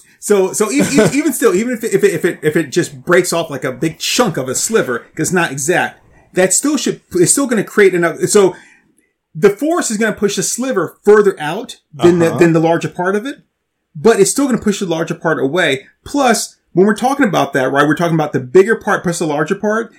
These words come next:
Speaker 1: That only matters on Earth because we have gravity.
Speaker 2: Uh-huh.
Speaker 1: So out there,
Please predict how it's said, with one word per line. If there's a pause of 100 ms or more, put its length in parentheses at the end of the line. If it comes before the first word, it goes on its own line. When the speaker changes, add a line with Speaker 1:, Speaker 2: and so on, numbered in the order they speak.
(220)
Speaker 1:
That
only
matters
on
Earth (2250)
because
we
have
gravity. (280)
Speaker 2:
Uh-huh.
Speaker 1:
So
out
there,